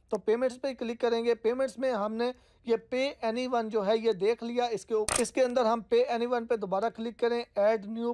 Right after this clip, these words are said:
पाई पे क्लिक करके तो आप किसी और भी बैंक में, किसी एचबीएल, मिजान यानी कि किसी भी बैंक में लोकल ट्रांजैक्शन करना चाहते हैं वो आप कर सकते हैं। ऐड न्यू पाई पे क्लिक करके उसी तरीके से other bank accounts पे क्लिक करके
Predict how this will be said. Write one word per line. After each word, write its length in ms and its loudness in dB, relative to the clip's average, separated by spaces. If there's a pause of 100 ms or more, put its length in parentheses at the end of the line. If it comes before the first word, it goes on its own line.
पाई 180 2
पे 140 -8
क्लिक 280 -8
करके 340 0 (460)
तो 60 2 (140)
आप 200 0 (100)
किसी 340 -6 (140)
और 220 4
भी 180 -6
बैंक 320 -6
में, 200 -4
किसी 240 -8
एचबीएल, 540 0
मिजान 380 0
यानी 180 -2
कि 100 -8
किसी 280 -4
भी 140 -4
बैंक 300 0
में 100 0
लोकल 300 2
ट्रांजैक्शन 520 -4
करना 240 -2
चाहते 280 0
हैं 120 -2 (260)
वो 140 2
आप 280 2
कर 140 2
सकते 280 -4
हैं। 160 -6
ऐड 220 2
न्यू 180 -2
पाई 200 2
पे 120 -2
क्लिक 280 -6
करके 320 0
उसी 280 -6
तरीके 340 -2
से 120 2 (160)
other 200 2 (120)
bank 260 0
accounts 320 -2
पे 140 -2
क्लिक 260 -6
करके 380 0